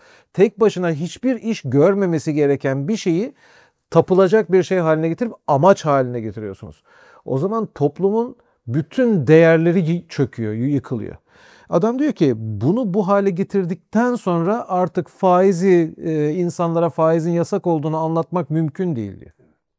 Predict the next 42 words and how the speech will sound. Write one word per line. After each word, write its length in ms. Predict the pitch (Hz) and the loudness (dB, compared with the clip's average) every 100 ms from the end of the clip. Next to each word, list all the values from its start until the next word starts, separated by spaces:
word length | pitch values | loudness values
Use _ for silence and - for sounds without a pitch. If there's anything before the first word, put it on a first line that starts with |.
| _ _ _ _ _ _ _ _ 117 | _ _ _ _ _ _ _ _ -4
Zaten 480 | 120 165 202 196 202 | 2 2 2 0 -2
mesela 280 | 165 180 165 | -2 0 0
Mustafa 520 | 156 - 180 180 165 | -2 -4 0 0 2
bir 160 | 180 | 0
ön 180 | 170 180 | 0 -2
söz 300 | 202 170 131 | 0 0 2
yazmış 420 | 131 123 117 104 | 2 0 -2 -8
bu 240 | 127 127 165 | -6 -4 -4
yazıya. 480 | 143 123 107 127 190 | -4 -4 -2 -4 -4
Çok 260 | - 143 | -4 -4
güzel 360 | 131 120 143 135 | -4 0 0 0
bir 80 | 117 | -4
ön 120 | 110 | -6
söz 280 | 107 107 101 | -6 -6 -4
bence. 400 | 107 104 151 233 _ _ _ _ - - | -4 -6 -8 -10 _ _ _ _ -20 -4
Orada 400 | 127 160 165 180 | 2 4 2 -2
diyor 180 | 262 233 | -4 -2
ki, 260 | 139 120 120 | -2 0 0
ben 100 | 127 | 0
hatta 300 | 170 196 151 | 2 4 4
oradan 340 | 160 165 143 | 4 2 0
okuyayım. 340 | 143 - 123 107 | -2 -2 -2 0
Bence 240 | 139 135 | -2 -2
çok 260 | - 165 - | -4 -4 -4
güzel, 300 | 120 151 139 151 - | 2 4 2 -4 -2
değerli 460 | 131 131 135 160 | 2 4 4 2
bir 60 | 143 | -2
tespit. 560 | - 127 - 196 208 127 | 0 -2 0 -6 -8 -4
E, 100 | 113 | -2
hakikaten 540 | 123 - - 156 143 | 0 2 2 2 0
de 40 | 127 | 0
tam 220 | 156 156 | 0 2
olarak 320 | 143 131 127 | 2 2 2
katılıyorum. 540 | 143 - 139 117 113 | -4 -2 0 0 0
Diyor 140 | 170 208 | -2 -2
ki, 140 | 131 | -4
"Faiz 460 | - - 135 196 208 | -4 2 4 4 4
sisteminin 560 | 196 - 180 160 156 | -2 0 0 2 0
önündeki 520 | 147 165 175 170 - 156 | -2 -2 2 2 2 0
en 300 | 180 226 196 | 2 2 4
büyük 280 | 170 151 160 | 4 4 2
engel 460 | 151 147 190 269 | 0 2 2 2